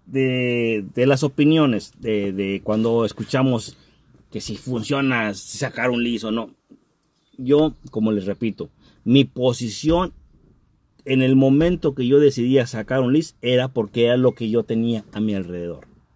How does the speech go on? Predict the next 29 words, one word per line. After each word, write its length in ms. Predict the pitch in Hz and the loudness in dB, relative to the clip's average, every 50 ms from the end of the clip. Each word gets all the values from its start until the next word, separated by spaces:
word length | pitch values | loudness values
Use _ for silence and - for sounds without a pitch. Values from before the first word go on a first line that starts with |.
| _ _ _ _ _ _ _ _ _ _ _ - - - - _ _ | _ _ _ _ _ _ _ _ _ _ _ -20 -20 -20 -20 _ _
¿Qué 180 | - 160 175 | 4 6 6
haces 300 | 175 180 175 160 - 143 | 6 6 4 2 0 -4
cuando 320 | 131 - 123 117 117 113 107 | -6 -4 -2 -2 0 -2 -2
tú 320 | - - 139 143 151 151 | -2 -2 -2 0 0 0
estás 220 | 139 - 143 135 131 | 0 -2 -4 -6 -4
tocando 420 | - 120 - - 135 131 131 123 | -6 -6 -4 0 2 2 2 2
muchas 360 | 120 123 131 120 127 110 101 | 2 0 0 0 -2 -4 -6
puertas 380 | - - 123 123 117 - 117 101 | -4 0 0 0 0 -2 -6 -4
y 80 | 110 | -2
no 120 | 113 117 120 | -2 0 -2
encuentras 420 | 110 - 127 117 110 101 104 107 107 | -2 -2 -4 -4 -2 -2 -2 -2 0
más 160 | 107 107 101 | -2 -2 -4
respuestas? 720 | 98 - - - 139 131 127 - - 78 - - - - _ - _ _ _ _ _ _ _ _ _ | -6 -10 -10 -8 -6 -6 -6 -8 -12 -14 -14 -14 -16 -18 _ -20 _ _ _ _ _ _ _ _ _
Cuando 300 | - 104 110 113 117 120 | -8 -6 -4 -2 -2 -2
no 120 | 123 127 | 0 -2
encuentras 500 | 127 - - 123 123 113 120 117 101 - | -2 -2 -2 -2 -2 0 -2 -4 -4 -4
a 60 | 101 | -4
alguien 240 | 104 110 117 110 101 | -2 -2 -2 -2 -2
que 100 | - 95 | -4 -6
te 120 | - - | -8 -8
ayude. 400 | 85 87 98 117 127 113 87 - _ _ - - - - _ | -10 -8 -6 -6 -6 -8 -10 -12 _ _ -20 -20 -20 -8 _
¿Ustedes 460 | 143 127 - 202 208 220 220 208 - | -6 0 4 6 6 6 6 4 0
creen 200 | - 202 196 196 | -2 -2 -2 -2
que 120 | - 196 | -2 -4
yo 120 | 190 185 175 | -4 -4 -4
no 140 | 180 180 165 | -4 -6 -4
conocí 640 | - 160 151 143 123 - - 151 160 156 143 131 - _ _ _ _ _ | -4 -2 -2 -2 -2 -2 -2 -2 -2 -2 -2 -4 -8 _ _ _ _ _
dueños 840 | - - 113 - - - - 185 - 123 131 135 143 147 147 127 - | -18 -16 -16 -16 -18 -18 -18 -14 -4 0 2 4 4 4 2 2 0
operadores? 720 | 110 101 113 110 104 101 101 107 131 180 202 - - - | -4 -2 -2 0 0 0 0 0 -2 -2 -6 -8 -10 -16